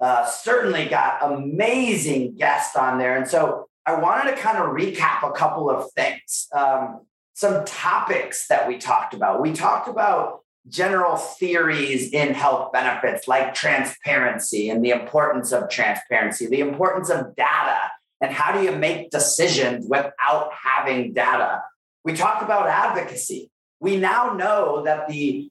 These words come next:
cost and the quality of healthcare changes depending on where you go. And so if we understand that that's a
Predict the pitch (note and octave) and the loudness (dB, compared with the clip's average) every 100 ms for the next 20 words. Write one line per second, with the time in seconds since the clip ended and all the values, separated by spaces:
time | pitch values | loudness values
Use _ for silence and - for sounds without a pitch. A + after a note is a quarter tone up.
0 | _ - F#3 A#3+ A#3 F3+ - - G3 G#3+ | _ -4 0 2 2 -2 -6 -2 0 2
1 | G3 F#3 F3 E3 F#3 D#3+ D3 - - - | 0 -2 0 2 2 0 -2 0 0 -2
2 | - C3 E3+ G#3 G#3 C#3+ C3 C#3+ C#3+ D#3+ | -2 -2 0 2 2 2 2 0 0 0
3 | E3+ D#3+ D3+ D3 D#3 D3 C#3 - D#3+ - | 0 0 0 2 0 0 -4 -2 0 2
4 | - - - - _ _ - F#3+ F3+ - | 0 -4 -8 -14 _ _ -4 0 0 -2
5 | - - G3 F#3+ F3 E3+ E3+ A3 - G3+ | -8 -2 0 2 2 2 2 0 -2 0
6 | G3 D#3+ F3+ D#3 - - | 2 2 2 0 0 -4